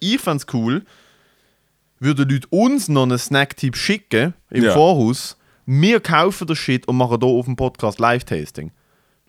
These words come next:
Speaker 2: Wär natürlich auch geil.
Speaker 1: Alles
Speaker 2: Dann
Speaker 1: außer
Speaker 2: muss es halt
Speaker 1: Lakritz.
Speaker 2: ein bisschen klein sein und
Speaker 1: Alles außer Lakritz.
Speaker 2: Ja, und vielleicht etwas, was es noch im Supermarkt kaufen kann, oder? So bei den
Speaker 1: Ja, voll.
Speaker 2: Discounter, wo man kennt.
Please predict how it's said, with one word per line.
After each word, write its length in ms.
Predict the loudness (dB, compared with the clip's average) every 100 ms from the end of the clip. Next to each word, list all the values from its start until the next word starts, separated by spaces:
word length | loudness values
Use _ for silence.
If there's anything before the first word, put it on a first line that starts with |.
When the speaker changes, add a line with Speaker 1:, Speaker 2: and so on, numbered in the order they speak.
| _ _ -14
Speaker 2:
Wär 300 | -4 -2 -2
natürlich 320 | -2 -4 -4
auch 140 | -6
geil. 240 | -6 -4 2
Speaker 1:
Alles 300 | 2 2 0
Speaker 2:
Dann 80 | 2
Speaker 1:
außer 60 | 2
Speaker 2:
muss 120 | 2
es 60 | 2
halt 140 | 0
Speaker 1:
Lakritz. 260 | 0 -2 -6
Speaker 2:
ein 60 |
bisschen 20 |
klein 380 | -10 -6 -4 -4
sein 340 | -4 -4 -4 -4
und 140 | -4 0
Speaker 1:
Alles 280 | 0 0
außer 200 | -4 -4
Lakritz. 580 | -4 -4 -6 -10 -12 -20 _ _ _ _ _ -6
Speaker 2:
Ja, 200 | -2 0
und 120 | 0
vielleicht 220 | -4 -4
etwas, 180 | -6 -6
was 140 | -8
es 40 | -4
noch 120 | -4
im 120 | -2 -4
Supermarkt 600 | -6 -6 -4 -2 -4 -8
kaufen 360 | -6 -6 -8 -8
kann, 220 | -6 -6
oder? 160 | -6 -10
So 140 | -12
bei 140 | -8
den 140 | -6 -8 _ _ -8
Speaker 1:
Ja, 120 | -4
voll. 120 | -2 0
Speaker 2:
Discounter, 420 | 2 2 0 -2
wo 80 | -2
man 140 | -2
kennt. 440 | -2 -2 -2 -10